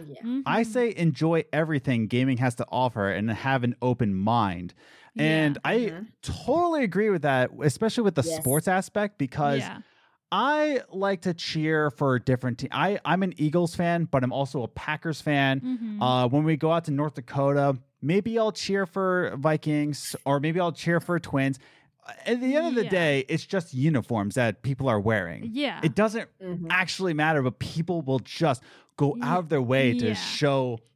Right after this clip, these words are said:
Speaker 3: like, loyalty, support. I'm like, "Bro, it's clothes, and they're located in your city. I'm sorry."
Speaker 2: Yeah.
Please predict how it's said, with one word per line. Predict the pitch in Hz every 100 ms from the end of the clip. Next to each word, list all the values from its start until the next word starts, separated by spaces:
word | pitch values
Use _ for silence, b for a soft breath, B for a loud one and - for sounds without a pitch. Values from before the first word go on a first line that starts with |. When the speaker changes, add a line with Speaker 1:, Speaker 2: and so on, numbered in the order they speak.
| -
Speaker 3:
like, | 127 120 - 139
loyalty, | 147 240 208 165 147 156 123 101 B -
support. | - 185 - 247 208 156 120
I'm | 123
like, | 113 98 _
"Bro, | 139 120 95 _ - - - -
it's | 120
clothes, | - 131 117 98 - - - -
and | 120
they're | 127 123
located | 123 151 143 151 131 120
in | 120
your | 107
city. | - 110 90 85 -
I'm | 110 110
sorry." | 226 - - 233
Speaker 2:
Yeah. | 214 -